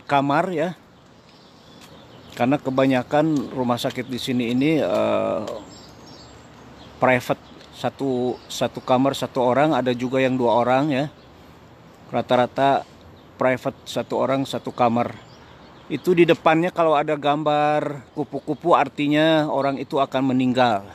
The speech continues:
Nah, kalau di Indonesia atau di dunia, di du-, di seluruh dunia tuh saya nggak tahu gimana. Cuma kalau di rumah sakit saya itu, kalau ada gambar kupu-kupu,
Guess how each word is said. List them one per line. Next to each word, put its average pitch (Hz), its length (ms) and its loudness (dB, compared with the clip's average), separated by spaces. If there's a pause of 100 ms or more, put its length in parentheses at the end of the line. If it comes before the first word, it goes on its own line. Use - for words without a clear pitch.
(1400)
Nah, 113 160 -4
kalau 117 240 4
di 120 160 -2
Indonesia 120 560 0
atau 117 160 -4
di 113 80 -8
dunia, 113 400 -6
di 123 160 -8
du-, 117 320 -6
di 117 160 -6
seluruh 120 240 -6
dunia 117 400 -2
tuh 131 160 -8
saya 120 240 -2
nggak 104 160 -2
tahu 110 160 0
gimana. 107 400 -6
Cuma 120 400 -2 (640)
kalau 117 400 4
di 113 160 -4
rumah 113 240 -4
sakit 120 240 -6
saya 110 240 -2
itu, 151 320 -2
kalau 123 220 2
ada 123 80 -2
gambar 123 320 -2
kupu-kupu, 135 720 -2